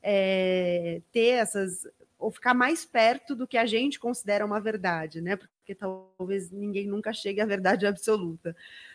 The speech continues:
É, e aí eu acho que tem uma coisa muito interessante que se conecta diretamente com outra pergunta que você fez, que é o direito à palavra é diferente pra homens e mulheres,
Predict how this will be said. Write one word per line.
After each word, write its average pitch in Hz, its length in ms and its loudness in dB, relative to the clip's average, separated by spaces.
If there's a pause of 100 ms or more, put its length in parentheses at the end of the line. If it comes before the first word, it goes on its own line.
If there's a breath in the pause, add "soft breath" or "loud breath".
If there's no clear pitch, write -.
(160 loud breath)
É, 180 400 2
e 233 80 -2
aí 254 320 2
eu 262 140 2
acho 254 180 0
que - 80 -20
tem 302 220 -4
uma 285 160 -2
coisa 226 400 -2
muito 247 240 -4
interessante 226 800 -4
que - 100 -14
se - 100 -10
conecta 220 460 -4
diretamente 247 580 -4
com 214 100 -6
outra 208 200 -4
pergunta 185 380 -8
que 180 100 -14
você 175 240 -10
fez, 233 400 -4
que 220 160 -4
é 202 260 2 (760 soft breath)
o 233 80 -8
direito 254 520 2
à 226 80 4
palavra 190 880 0
é 196 100 -2
diferente 208 720 0
pra 190 220 2
homens 180 360 0
e 170 40 -2
mulheres, 165 760 -4